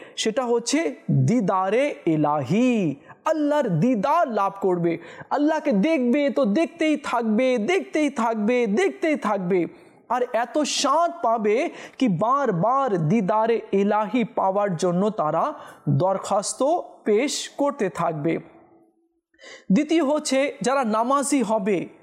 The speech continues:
তো তারা পুলসিরাত বিজলির মতো পার হয়ে যাবে, কবর তাদের নূর দ্বারা আলোকিত হয়ে যাবে। আর জান্নাতি যখন জান্নাতে প্রবেশ করবে, তো জান্নাতি হুররা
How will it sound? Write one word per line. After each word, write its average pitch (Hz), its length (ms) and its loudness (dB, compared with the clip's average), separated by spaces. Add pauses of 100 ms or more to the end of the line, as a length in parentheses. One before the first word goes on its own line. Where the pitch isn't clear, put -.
(260)
তো 247 80 -2
তারা 285 200 -2
পুলসিরাত 277 920 0
বিজলির 277 580 2
মতো 214 280 0
পার 254 380 -2
হয়ে 185 280 2
যাবে, 185 440 0
কবর 269 420 0
তাদের 262 520 0
নূর 254 400 4
দ্বারা 240 200 0
আলোকিত 262 720 0 (540)
হয়ে 214 300 2
যাবে। 175 480 0 (420)
আর 277 460 0 (460)
জান্নাতি 320 800 0 (100)
যখন 269 400 0
জান্নাতে 277 440 0
প্রবেশ 247 480 0
করবে, 202 400 0
তো 269 260 -2 (440)
জান্নাতি 254 540 2
হুররা 233 680 0